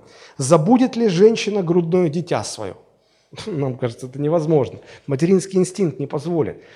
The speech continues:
«Забудет ли женщина, чтобы не пожалеть сына чрева своего? Но если бы и она забыла, то я не забуду тебя». Про отцов такое не говорят. Такое говорят только про матерей.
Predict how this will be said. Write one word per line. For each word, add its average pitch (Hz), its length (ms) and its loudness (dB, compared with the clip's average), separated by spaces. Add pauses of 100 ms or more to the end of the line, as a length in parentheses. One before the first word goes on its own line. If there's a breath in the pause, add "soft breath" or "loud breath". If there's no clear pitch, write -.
(220 loud breath)
«Забудет 190 560 0
ли 196 80 2
женщина, 156 440 -2 (800 soft breath)
чтобы 190 360 2
не 196 120 8
пожалеть 175 500 0
сына 160 280 0
чрева 127 340 -2
своего? 92 360 -10 (260 loud breath)
Но 185 140 6
если 247 380 4
бы 233 180 2
и 240 180 2
она 240 540 4
забыла, 151 540 2
то 156 160 -4
я 196 280 2
не 175 140 2
забуду 131 420 -2
тебя». 90 360 -12 (1200)
Про 123 140 0
отцов 139 260 -4
такое 131 320 -6
не 117 100 -8
говорят. 104 540 -10 (300)
Такое 123 320 -2
говорят 123 320 0
только 120 240 -6
про 123 160 -4
матерей. 120 560 -2